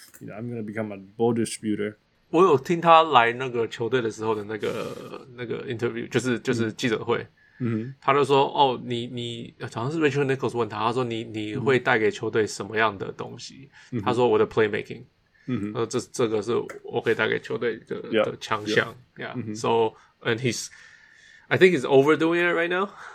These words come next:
Speaker 1: Yes, yes, he's definitely
Speaker 2: But,
Speaker 1: overdoing it.
Speaker 2: but，可是要磨合，所以I'm not，I'm not，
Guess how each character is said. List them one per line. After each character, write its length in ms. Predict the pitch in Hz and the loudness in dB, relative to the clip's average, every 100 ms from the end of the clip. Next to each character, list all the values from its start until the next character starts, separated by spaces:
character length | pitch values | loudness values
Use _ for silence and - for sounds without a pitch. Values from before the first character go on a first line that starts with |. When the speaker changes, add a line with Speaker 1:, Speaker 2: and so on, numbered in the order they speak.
| - | 4
Speaker 1:
Yes, 440 | 139 101 - - - - | 8 10 10 6 2 0
yes, 240 | 135 113 | 2 2
he's 160 | 131 113 | 2 6
definitely 160 | 127 | 6
Speaker 2:
But, 300 | 131 147 113 | 8 8 8
Speaker 1:
overdoing 180 | 104 107 | 4 0
it. 40 | 104 - - - | -4 -16 -20 4
Speaker 2:
but， 320 | 160 160 - | 6 6 2
可 120 | - 147 | 2 2
是 260 | 170 147 - | 4 0 4
要 140 | 151 | 4
磨 220 | 127 113 | 6 6
合， 280 | 113 110 107 | 6 4 2
所 180 | 104 117 | 4 4
以 200 | 110 107 | 4 0
I'm 180 | - 113 | -4 -2
not，I'm 680 | 117 120 107 - _ - 113 | 2 2 0 -10 _ -14 -10
not， 260 | 113 113 | -4 -4